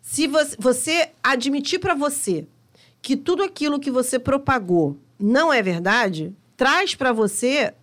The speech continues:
uma responsabilidade pela propagação da mentira. Então você se a-, agarra naquilo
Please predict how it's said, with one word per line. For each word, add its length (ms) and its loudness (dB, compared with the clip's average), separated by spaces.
uma 200 2
responsabilidade 960 0
pela 160 -2
propagação 440 -6
da 80 -4
mentira. 300 0
Então 160 0
você 380 -2
se 400 -6
a-, 140 0
agarra 640 2
naquilo 640 2